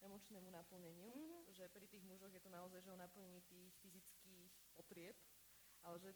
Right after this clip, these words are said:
Speaker 1: tak, čo si si aj všímam, ja poznám to aj na sebe vlastne, že my túžime po niečom takom nejakom bližšom,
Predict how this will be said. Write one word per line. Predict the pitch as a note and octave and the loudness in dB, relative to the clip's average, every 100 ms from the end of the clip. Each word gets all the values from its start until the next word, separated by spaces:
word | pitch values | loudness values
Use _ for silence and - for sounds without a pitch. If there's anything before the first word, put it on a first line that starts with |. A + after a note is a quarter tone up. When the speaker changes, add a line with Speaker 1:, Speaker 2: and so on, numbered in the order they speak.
| - - | -2 -4
Speaker 1:
tak, | G#3 | -4
čo | G#3 G#3+ | -2 -4
si | G#3 | -2
si | A#3 | 0
aj | G3 | 2
všímam, | - G#3 G#3 | 2 2 4
ja | F#3 F3 - | 4 4 2
poznám | F3+ G3+ G3 | 2 4 4
to | F#3+ | 4
aj | E3+ | 2
na | F3 | 2
sebe | - G3+ | 2 2
vlastne, | F3 F3 - F#3 F3 | 4 4 2 2 2
že | F3+ E3+ E3 - - - - - | 4 4 2 -2 -10 -10 -10 -10
my | - | -4
túžime | - B4+ F#4 | 4 6 6
po | G#3 B3+ | 4 2
niečom | A#3 G3 | 2 2
takom | F#3+ G3 F3+ E3 | 0 0 -2 0
nejakom | E3 - E3 | -2 0 0
bližšom, | D#3+ G3 E3+ | 0 0 -2